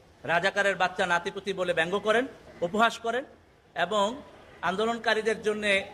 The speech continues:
এটা ছিল অত্যন্ত দুঃখের এবং ক্ষোভের। পরবর্তীতে বিশ্ববিদ্যালয়ে ছাত্রছাত্রীরা সবাই আন্দোলনে নেমে পড়ে। আপনারা জানেন সেই রাতের কথা, "তুমি কে, আমি কে, রাজাকার, রাজাকার, কে বলেছে, কে বলেছে, স্বৈরাচার, স্বৈরাচার" এই স্লোগানে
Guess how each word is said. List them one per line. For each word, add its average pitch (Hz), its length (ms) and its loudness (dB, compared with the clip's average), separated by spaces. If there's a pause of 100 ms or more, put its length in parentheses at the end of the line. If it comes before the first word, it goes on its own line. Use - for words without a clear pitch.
(240)
এটা 175 160 -4
ছিল 208 160 -2
অত্যন্ত 226 540 2
দুঃখের 202 400 2
এবং 190 220 2
ক্ষোভের। 196 300 4 (480)
পরবর্তীতে 214 520 2
বিশ্ববিদ্যালয়ে 196 840 2 (960)
ছাত্রছাত্রীরা 202 560 -2
সবাই 208 320 2
আন্দোলনে 202 400 -4
নেমে 190 200 -6
পড়ে। 208 180 -6
আপনারা 190 240 -6
জানেন 185 320 -2
সেই 190 160 -4
রাতের 180 320 0
কথা, 185 260 -2 (640)
"তুমি 185 200 -4
কে, 185 200 2
আমি 180 200 2
কে, 185 160 -2
রাজাকার, 175 400 0
রাজাকার, 175 420 0
কে 175 180 -4
বলেছে, 180 300 -6
কে 180 140 -2
বলেছে, 180 280 -2
স্বৈরাচার, 180 420 0
স্বৈরাচার" 175 400 0
এই 165 60 -4
স্লোগানে 196 480 0